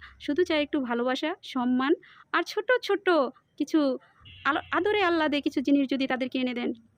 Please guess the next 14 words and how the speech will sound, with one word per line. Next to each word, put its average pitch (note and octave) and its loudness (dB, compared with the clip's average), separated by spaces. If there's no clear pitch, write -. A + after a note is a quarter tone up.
কী - -4
যে A4 0
খুশি F4 4
হবে C4+ 2
তারা, C4 2
যেটা B3+ -4
বলার A#3+ 0
বাহিরে। A#3 -4
আমার D4+ 2
আম্মার D#4 6
জন্য D4+ 4
যখন D4 0
আমি C#4 2
একটু C#4 -4